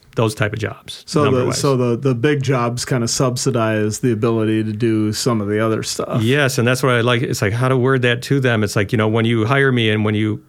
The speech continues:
Speaker 1: when you try to talk me down, it's like, "I've got less to do this." But if you, you just pay what I ask, it's like, "I'm free. I got, I'm, I'm cool. I'm going over doing these rooms, and you're the one that helped me make this happen because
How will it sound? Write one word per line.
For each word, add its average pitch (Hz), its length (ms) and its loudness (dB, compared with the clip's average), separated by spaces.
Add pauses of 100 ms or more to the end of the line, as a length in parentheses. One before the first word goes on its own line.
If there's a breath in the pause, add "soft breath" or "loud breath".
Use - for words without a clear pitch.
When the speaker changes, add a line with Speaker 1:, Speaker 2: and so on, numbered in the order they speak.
(120)
Speaker 1:
when 110 240 0
you 101 160 -2
try - 260 -2
to 98 60 0
talk 107 240 0
me 107 80 0
down, 143 400 2
it's 113 180 -4
like, 120 200 0
"I've 113 260 2
got 107 200 0
less 104 180 0
to 107 80 -2
do 107 160 2
this." 101 200 -4
But 110 140 -2
if 104 180 -2
you, 113 200 0
you 151 160 -4
just - 180 -14
pay 131 160 2
what 139 160 2
I 117 60 0
ask, 131 340 0
it's 110 140 -2
like, 113 120 0
"I'm 131 340 -2
free. 131 440 0
I 107 120 0
got, 113 260 -2
I'm, 104 240 -2
I'm 104 140 -2
cool. 156 380 -2
I'm 110 120 -2
going 110 240 0
over 110 180 0
doing 110 160 2
these 110 180 0
rooms, 120 320 2
and 107 220 0
you're 110 220 0
the 127 80 2
one 117 160 0
that 113 120 -4
helped 127 220 -4
me 113 120 -4
make 107 240 -2
this 113 120 -8
happen 135 320 -2
because 104 460 -4